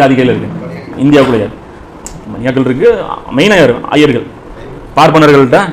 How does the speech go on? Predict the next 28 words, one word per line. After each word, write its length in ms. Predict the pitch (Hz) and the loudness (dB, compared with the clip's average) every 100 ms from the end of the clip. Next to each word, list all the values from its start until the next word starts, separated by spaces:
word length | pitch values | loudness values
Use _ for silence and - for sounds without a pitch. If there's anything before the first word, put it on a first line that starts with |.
| - | -2
இந்த 100 | 147 - | 0 0
சிஸ்டம் 260 | - 151 139 | 0 0 2
வந்து 120 | 147 | 2
இருக்கு. 180 | 135 117 - - - - - - - 165 | 2 -2 -8 -14 -18 -18 -18 -14 -6 0
இப்போ 160 | 190 202 190 151 | 4 6 6 6
யாராவது 380 | 190 220 233 220 165 | 6 6 6 6 4
பார்ப்பனரா 460 | 196 208 208 202 214 156 160 | 4 4 4 4 4 4 4
மாறுறதுக்கு 540 | 208 214 202 160 208 220 - - - - - - 180 | 4 6 4 4 2 2 -4 -16 -18 -20 -20 -10 0
இங்க 100 | 175 | 4
ஒரு 80 | 165 160 - | 4 4 2
கதவு 200 | 160 190 | 2 4
தொற-, 200 | 170 156 143 | 6 4 4
திறந்து 180 | 160 156 | 4 4
விடப்பட்டிருக்கா? 400 | 139 131 120 101 - - - - - - - 123 | 4 2 0 -2 -8 -18 -20 -20 -20 -20 -8 0
நீங்க 140 | 139 131 | 2 4
விரும்புனா 300 | 165 190 185 196 | 4 4 4 4
பார்ப்பனரா 340 | 156 156 160 160 156 | 4 4 4 4 4
மாறிக்குங்க, 340 | 156 156 151 113 - - - | 4 4 2 0 -8 -14 -2
விரும்புனா 320 | 151 170 170 175 | 2 4 4 4
எங்களோட 240 | 160 156 165 | 4 6 6
நீங்க 120 | 160 147 | 4 2
சேர்ந்துக்குங்க, 360 | 160 151 147 135 - - - - - 135 | 2 4 2 2 -2 -12 -20 -20 -4 0
நீங்களும் 280 | 190 190 180 | 4 4 4
இந்த 100 | 160 | 4
ஆட்சியில 240 | 170 180 175 175 | 4 4 4 4
கூட்டாயிக்கோங்க, 460 | 175 160 151 147 117 - 151 | 4 4 6 4 2 -4 0
உங்களையும் 340 | 180 180 165 | 2 4 4
நாங்க 140 | 156 | 2